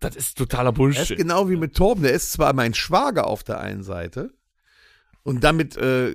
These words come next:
Speaker 2: ist er ja auch schon mit mir verbunden, aber er ist tatsächlich auch so ein guter Freund.
Speaker 1: Mhm.
Speaker 2: Und, äh, das ist natürlich doppelt viel wert, ne?
Speaker 1: Das haben wir ja auch schon mal erwähnt.
Speaker 2: Oder
Speaker 1: Also
Speaker 2: Horst.
Speaker 1: Horst, <laughs> Horst ist,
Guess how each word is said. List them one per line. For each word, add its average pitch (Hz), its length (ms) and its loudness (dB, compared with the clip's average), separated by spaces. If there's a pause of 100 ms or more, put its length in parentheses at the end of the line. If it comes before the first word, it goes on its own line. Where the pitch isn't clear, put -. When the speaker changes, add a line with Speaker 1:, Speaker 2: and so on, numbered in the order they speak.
(180)
Speaker 2:
ist 170 160 -4
er 170 60 4
ja 160 140 2
auch 175 120 2
schon - 160 0
mit 147 140 -2
mir 139 140 -2
verbunden, 131 720 -2
aber 156 260 0
er 151 140 2
ist - 280 -4
tatsächlich 175 680 -2
auch 180 160 0
so - 140 -2
ein 160 140 0
guter 165 240 -4
Freund. 165 640 -4
Speaker 1:
Mhm. 110 340 -12 (580)
Speaker 2:
Und, 123 240 -4
äh, 123 200 4 (480)
das - 160 -4
ist 107 40 -4
natürlich 98 300 -2
doppelt 139 260 2
viel 98 200 -6
wert, 87 220 -8
ne? 98 160 -8 (420)
Speaker 1:
Das - 180 -4
haben 127 100 4
wir 135 100 6
ja 107 220 4
auch 135 160 0
schon - 180 -6
mal 98 60 -6
erwähnt. 90 360 -14
Speaker 2:
Oder 117 140 0
Speaker 1:
Also 104 120 -4
Speaker 2:
Horst. 135 420 -2 (360)
Speaker 1:
Horst, 139 420 6
<laughs> - 0 -
Horst - 540 4
ist, - 360 4